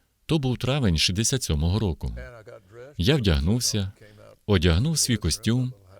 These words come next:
вийшов у вітальню того маленького будиночку і сів там, щоб отримати скерування від Господа. І він сказав: «Я хочу, щоб ти повернувся в Форт-Форт,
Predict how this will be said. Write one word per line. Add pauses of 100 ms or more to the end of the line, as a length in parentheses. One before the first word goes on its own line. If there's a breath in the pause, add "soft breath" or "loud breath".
(280 soft breath)
вийшов
у
вітальню
того
маленького
будиночку
і
сів
там, (380)
щоб
отримати
скерування
від
Господа. (1900)
І
він
сказав: (560)
«Я
хочу,
щоб
ти
повернувся
в
Форт-Форт,